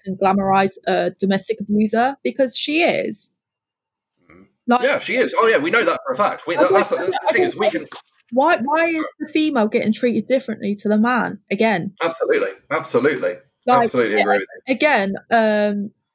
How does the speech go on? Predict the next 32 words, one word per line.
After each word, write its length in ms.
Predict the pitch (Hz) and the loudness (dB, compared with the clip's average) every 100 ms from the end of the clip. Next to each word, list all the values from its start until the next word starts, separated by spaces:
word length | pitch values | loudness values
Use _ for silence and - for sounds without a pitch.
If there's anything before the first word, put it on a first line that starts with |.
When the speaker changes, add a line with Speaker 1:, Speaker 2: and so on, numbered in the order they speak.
| _ - | _ -2
Speaker 1:
like, 180 | - - | -2 0
you 60 | 269 | 0
know, 120 | 208 | 0
we've 140 | 226 | 0
seen 180 | - 254 | 0 2
in 80 | 214 | 2
the 60 | 214 | 2
past, 340 | 202 190 - | 0 0 0
I'm 60 | 208 | 0
not 160 | 202 | 0
gonna 180 | 202 185 | 0 0
mention 320 | 196 180 - 180 | -2 -2 -6 -10
anything 300 | 180 190 214 | -6 -6 -4
'cause 100 | - | -4
it 180 | - _ _ - | -6 _ _ -4
bring 160 | 190 185 | -2 -2
up 100 | - - - - | -6 -14 -20 -4
Speaker 2:
<laughs> 0 | - - 165 - | -4 0 -2 -2
Speaker 1:
topic, 640 | - 220 - 165 233 277 - - - - | -4 -4 -4 2 2 2 -4 -20 -18 -2
but 220 | 240 - | -2 0
yeah, 80 | 208 | -2
you 180 | 220 233 | -2 -6
can 120 | 214 | -4
probably 200 | 277 254 | -2 -2
guess 200 | 247 240 | -2 -4
what 100 | 190 | -4
I'm 60 | 208 | -2
going 260 | 254 214 | -2 -2
on, 300 | - 180 233 - _ _ | -6 -8 -8 -10 _ _
that, 340 | 233 233 220 - - - | -2 0 0 -4 -8 0
Speaker 2:
Yeah. 280 | 247 240 240 | 2 4 2
Speaker 1:
um, 240 | 226 226 | -2 -6